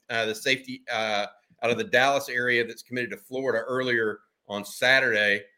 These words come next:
I actually think there's gonna be some news going with recruiting, because this will be the time.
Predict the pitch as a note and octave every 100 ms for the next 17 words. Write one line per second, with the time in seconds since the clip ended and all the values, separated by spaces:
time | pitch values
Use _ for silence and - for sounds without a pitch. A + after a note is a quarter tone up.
0 | _ _ _ _ _ A#2 C#3+ D#3 - A#2+
1 | C#3 B2+ A#2 B2 A2+ A2+ G#2+ A2+ B2+ A#2
2 | G#2+ A2+ G#2+ G#2 G2+ G#2 - C#3 B2+ A2+
3 | A2 A#2+ A2 G#2 - A2 B2+ - B2+ A#2+
4 | B2 A2 B2 C3+ B2+ A#2+